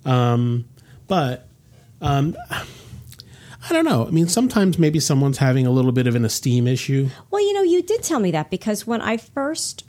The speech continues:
Speaker 2: when we were talking about the first time that you and I were ta-, actually talking, and you said that you don't usually approach women.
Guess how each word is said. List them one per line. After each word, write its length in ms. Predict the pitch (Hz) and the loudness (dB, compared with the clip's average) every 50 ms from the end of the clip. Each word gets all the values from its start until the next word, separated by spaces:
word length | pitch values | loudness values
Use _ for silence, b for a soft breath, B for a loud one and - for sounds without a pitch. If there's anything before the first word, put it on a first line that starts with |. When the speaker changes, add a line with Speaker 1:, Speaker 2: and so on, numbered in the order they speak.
| _ - - | _ -20 -14
Speaker 2:
when 200 | - 226 240 233 | -4 -2 -2 0
we 100 | 233 233 | 0 -2
were 80 | 226 233 | -2 -4
talking 440 | 226 - - 254 254 285 - 320 294 | -8 -6 -6 -6 -6 -4 -4 -6 -4
about 180 | 247 226 220 - | -4 -4 -6 -8
the 60 | 208 | -16
first 340 | - - 220 226 220 - - | -8 -6 -6 -6 -6 -8 -8
time 240 | - 220 208 214 | -6 -4 -2 -2
that 160 | 208 190 - - | -2 -4 -4 -2
you 160 | 202 202 202 | -4 -2 -2
and 120 | 214 208 196 | 0 0 0
I 120 | 190 190 | 0 -2
were 160 | 170 175 180 - _ _ | -2 -4 -8 -10 _ _
ta-, 280 | - - - - - _ | -16 -12 -12 -14 -10 _
actually 440 | - 202 202 208 - - - 196 175 | 0 0 0 0 -2 -6 -4 -6 -6
talking, 680 | - - - - 196 190 185 185 - - - - - 165 B B B B B B B B B B - | -6 -8 -4 -2 0 0 0 -2 -4 -8 -8 -8 -10 -12 B B B B B B B B B B -4
and 540 | 196 202 196 185 185 180 180 185 185 180 - - - - - - - | -2 0 0 0 0 0 0 -2 -4 -4 -8 -14 -20 -20 -20 -20 -20
you 500 | - 190 196 175 185 214 220 226 240 247 | -12 -10 -8 -2 0 0 0 0 0 -2
said 440 | - - - - 214 196 190 185 - | -6 -8 -6 -4 -2 -2 -4 -4 -4
that 340 | 190 175 170 165 - - - _ | -4 -2 -2 -2 -4 -8 -10 _
you 260 | 175 170 190 214 233 | -6 -2 0 2 2
don't 180 | 254 277 - - | 2 0 -2 -2
usually 440 | 196 196 185 180 - 202 208 202 202 | -2 -2 -2 -2 -4 -4 -4 -4 -4
approach 540 | 208 208 - 180 160 165 - - - - | -4 -6 -6 -4 -4 -4 -4 -8 -10 -6
women. 420 | - 226 294 381 349 - - - | -4 -4 -2 -2 -4 -4 -6 -8